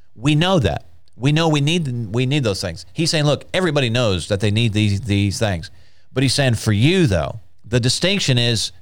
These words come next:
the Gentiles are going after these things. But what about you? You know you need them, but you're not a Gentile. You're not a heathen." Gentile would be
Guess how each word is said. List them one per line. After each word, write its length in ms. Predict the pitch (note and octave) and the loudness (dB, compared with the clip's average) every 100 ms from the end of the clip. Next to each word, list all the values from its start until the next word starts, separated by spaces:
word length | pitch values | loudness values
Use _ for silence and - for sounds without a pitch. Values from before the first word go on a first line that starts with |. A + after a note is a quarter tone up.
| - | -6
the 100 | A#2+ | -4
Gentiles 960 | G2 D3 F#3 F3+ C#3+ A#2 A2 G#2 G2+ - - - | -2 0 0 2 2 2 2 0 -2 -10 -20 -10
are 120 | - A2+ | -4 0
going 320 | A#2+ A#2+ A2 | 4 4 4
after 220 | G#2+ G#2 | 2 0
these 220 | G#2+ G#2+ | 0 0
things. 200 | A#2+ A2 | 0 -2
But 120 | G2 | -2
what 160 | G#2+ D3 | 0 2
about 180 | C#3 A2 | 2 2
you? 280 | C3+ G2 - - - - - - - - - | 0 0 -4 -14 -20 -20 -20 -20 -20 -20 -12
You 240 | G2+ E3 | -2 0
know 140 | A#3+ G3 | 2 2
you 260 | B2 G#2 | 2 2
need 240 | F#2 F#2 E2 | 2 0 -2
them, 260 | F2 A2+ G#2+ | -2 -4 -4
but 100 | A#2+ | -2
you're 160 | C3+ | 0
not 160 | D#3 B2+ | 0 -2
a 60 | G#2 | -2
Gentile. 500 | G#2+ D#3 A#2 F#2+ G#2 | -2 0 0 0 0
You're 140 | B2 | 0
not 180 | C3 A2 | 0 0
a 60 | |
heathen." 520 | G2 D#3 D3+ G#2 G#2 G#2 | 0 2 2 2 -2 -2
Gentile 440 | C3+ C#3+ C3 A#2 | -2 0 2 2
would 100 | A2 | 2
be 260 | G#2+ G#2 | 0 -2